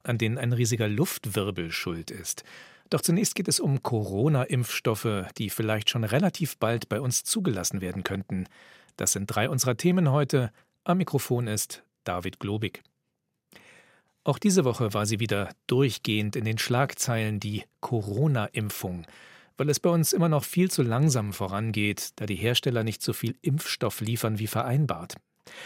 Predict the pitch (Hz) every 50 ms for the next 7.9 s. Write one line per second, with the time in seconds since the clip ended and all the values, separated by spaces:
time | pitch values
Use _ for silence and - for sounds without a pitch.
0 | - - - _ - 147 151 165 190 226 196 190 170 151 - 143 147 - - -
1 | - 156 143 - - 139 131 - 131 131 131 123 123 123 113 120 120 120 113 -
2 | - 123 - _ _ 180 147 156 180 - - - - - _ - 107 101 - -
3 | - 98 92 87 82 82 - - _ _ - 98 - - 85 87 87 - _ -
4 | 123 143 147 135 - - 131 135 135 - - 151 139 139 147 147 139 - - -
5 | - - - _ - 160 156 170 156 156 151 147 170 208 - - 185 151 - 151
6 | 135 143 143 127 139 143 139 165 151 139 143 - 165 135 - 147 135 139 147 156
7 | - - 135 117 - - 101 92 98 92 87 87 95 92 - 90 85